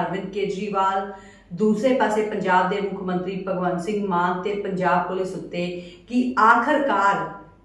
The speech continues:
ਜਿਹੜਾ ਹੈ ਪਠਾਨ ਮਾਜਰਾ ਕਿੱਧਰ ਗਿਆ। ਯਾਨੀ ਕਿ ਜਿੱਥੇ ਪਠਾਨ ਮਾਜਰਾ ਨੂੰ ਗ੍ਰਿਫਤਾਰ ਵੀ ਕਰ ਲਿਆ ਗਿਆ, ਉਸ ਤੋਂ ਬਾਅਦ ਅਚਾਨਕ ਦੀ ਪਠਾਨ ਮਾਜਰਾ ਜਿਹੜਾ ਹੈ ਉੱਥੋਂ ਫਰਾਰ ਹੋ ਗਿਆ ਹੈ। ਤਾਂ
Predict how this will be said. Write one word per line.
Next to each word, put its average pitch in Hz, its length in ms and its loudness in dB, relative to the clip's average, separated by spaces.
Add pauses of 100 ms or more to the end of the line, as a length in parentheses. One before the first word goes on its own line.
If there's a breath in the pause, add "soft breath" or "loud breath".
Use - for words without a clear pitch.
(120)
ਜਿਹੜਾ 220 380 6
ਹੈ 196 540 -2 (120)
ਪਠਾਨ 254 480 6
ਮਾਜਰਾ 180 800 2 (180)
ਕਿੱਧਰ 233 400 2
ਗਿਆ। - 160 -2 (640)
ਯਾਨੀ 214 480 2
ਕਿ 233 360 -2 (160 loud breath)
ਜਿੱਥੇ - 680 -2
ਪਠਾਨ 214 440 2
ਮਾਜਰਾ 202 360 2
ਨੂੰ 220 240 0
ਗ੍ਰਿਫਤਾਰ 185 580 -2
ਵੀ 214 180 -2
ਕਰ 208 160 0
ਲਿਆ 208 200 0
ਗਿਆ, 202 240 0
ਉਸ - 260 -4
ਤੋਂ 247 260 -2
ਬਾਅਦ 196 420 -2
ਅਚਾਨਕ 233 420 2
ਦੀ - 460 -6 (140)
ਪਠਾਨ 220 400 4
ਮਾਜਰਾ 190 520 2
ਜਿਹੜਾ 190 320 0
ਹੈ 180 540 -4 (120)
ਉੱਥੋਂ 226 540 0
ਫਰਾਰ 226 520 4
ਹੋ 180 100 0
ਗਿਆ 196 300 -2
ਹੈ। 190 220 -4
ਤਾਂ 208 320 -6